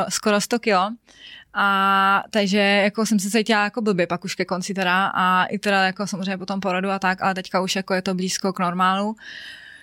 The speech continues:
Takže už je to dobrý a pohyb mi to do-, docela chyběl, no. Teďka jsem vlastně byla včera hrát poprvé s tou Kájou a s tím Michalem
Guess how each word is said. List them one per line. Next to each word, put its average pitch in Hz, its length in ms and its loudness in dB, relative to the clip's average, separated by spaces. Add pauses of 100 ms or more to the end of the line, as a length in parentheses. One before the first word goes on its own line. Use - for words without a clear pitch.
(140)
Takže 233 220 2
už 220 100 0
je 247 60 2
to 247 100 4
dobrý 226 400 2
a 214 240 2
pohyb 233 260 2
mi 226 80 2
to 240 100 2
do-, 220 200 0
docela 233 420 2
chyběl, 214 380 -2
no. 185 140 0
Teďka 208 220 0
jsem 226 140 0
vlastně 208 280 0
byla 208 180 2
včera 202 260 0
hrát 208 180 0
poprvé 202 340 -4
s - 80 -6
tou 220 140 0
Kájou 196 380 0
a 202 60 -4
s - 80 -8
tím 202 140 -4
Michalem 208 580 0